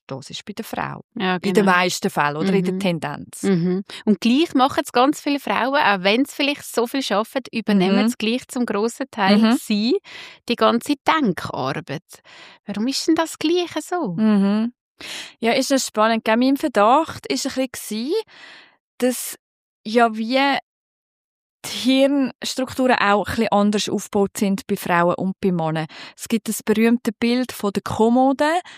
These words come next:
Speaker 1: dass wie Männer einfach wie eine Schublade aufmachen, oder? Sie denken wie an etwas und dann machen sie die Schublade wieder zu und gut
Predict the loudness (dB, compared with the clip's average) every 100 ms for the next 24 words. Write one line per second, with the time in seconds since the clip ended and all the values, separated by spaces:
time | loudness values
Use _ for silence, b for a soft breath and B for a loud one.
0 | B B _ 0 0 0 -6 -12 _ _
1 | -8 -2 2 4 4 4 6 6 6 4
2 | 4 2 2 -2 -4 -2 2 2 2 2
3 | 0 0 0 -4 0 0 0 0 0 -2
4 | 0 2 2 0 0 2 2 0 -2 -4
5 | -4 -8 -6 -2 0 4 4 4 0 -4
6 | -2 -2 0 0 2 2 0 -2 0 2
7 | 2 0 -2 0 0